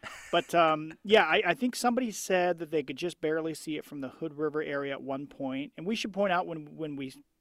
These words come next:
show those pictures on the air, like, you showed one this morning.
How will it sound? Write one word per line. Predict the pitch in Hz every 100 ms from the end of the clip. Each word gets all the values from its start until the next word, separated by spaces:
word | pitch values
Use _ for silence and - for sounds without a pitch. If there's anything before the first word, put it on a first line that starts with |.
| _ _ -
show | - 208
those | 208 190
pictures | 214 - 208 170
on | 165
the | 151 139
air, | 143 202
like, | 196 139
you | 180 175
showed | 202 170 180
one | 151
this | 131 -
morning. | 147 185 117 113